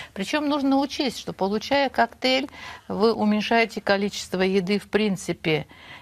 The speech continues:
и обеспечить себя, м, э, с помощью коктейля вот, э, таким количеством белка, уменьшая объём пищи, вы, в общем-то, профилактируете ожирение.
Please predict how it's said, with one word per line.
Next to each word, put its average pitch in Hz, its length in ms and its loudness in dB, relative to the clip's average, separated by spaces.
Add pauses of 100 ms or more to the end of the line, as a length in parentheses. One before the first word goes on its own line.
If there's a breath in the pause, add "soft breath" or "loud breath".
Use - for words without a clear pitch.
и 180 300 2 (180)
обеспечить 185 640 -2
себя, 185 580 2
м, 175 200 -4
э, 170 240 0
с - 100 -10
помощью 180 540 -2
коктейля 170 640 0
вот, 165 180 -4 (120)
э, 160 300 2
таким 170 320 0
количеством 175 640 -4
белка, 175 440 2
уменьшая 180 680 0
объём 170 320 -2
пищи, 165 460 -4 (300 loud breath)
вы, 185 180 0
в 180 100 0
общем-то, 233 380 0
профилактируете 185 1000 -2
ожирение. 175 640 -4